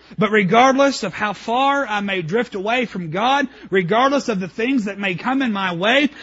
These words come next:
I am always welcome at the table of God because I am a child of God and I have been saved by His precious blood. No matter, and the thing is,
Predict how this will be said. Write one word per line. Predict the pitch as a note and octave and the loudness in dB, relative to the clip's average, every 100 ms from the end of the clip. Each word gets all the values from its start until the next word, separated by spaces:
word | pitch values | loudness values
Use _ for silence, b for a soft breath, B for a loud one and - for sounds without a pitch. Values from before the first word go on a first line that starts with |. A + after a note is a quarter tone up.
| B | B
I | G#3 A#3 | 2 4
am | A3+ | 4
always | G#3+ C4 D4 C#4+ B3 | 4 6 8 6 4
welcome | F3 A#3 C#4 C#4 | 4 4 4 2
at | C4 | -2
the | G3 | -4
table | G3 A#3 C#4+ B3+ | 0 2 2 0
of | F#3 | 0
God | D3+ A#3 D4+ | 2 2 2
because | C#4 B3+ A#3 | 0 0 2
I | A3+ A#3+ | 2 2
am | A3+ | 2
a | F#3 | 0
child | - C4 E4 C#4 | 0 4 4 4
of | E3+ | 0
God | G3 A#3 | 0 0
and | B3 | 2
I | C#4 | 2
have | B3+ | 2
been | B3 | -2
saved | A3 - C#4 C4+ | -2 0 2 2
by | A#3+ F#3 | 0 -2
His | F3+ | -6
precious | - A#3+ - A#3+ | -8 -8 -8 -12
blood. | - G3 D3 C3 - _ b b b b b G#3 | -6 -4 -4 -8 -14 _ b b b b b 0
No | A#3+ | 4
matter, | C4+ C4 A3 - | 6 6 4 -2
and | B3+ | -2
the | C4 | 0
thing | C#4+ C4+ | 0 2
is, | C4 G#3 - | 2 0 -6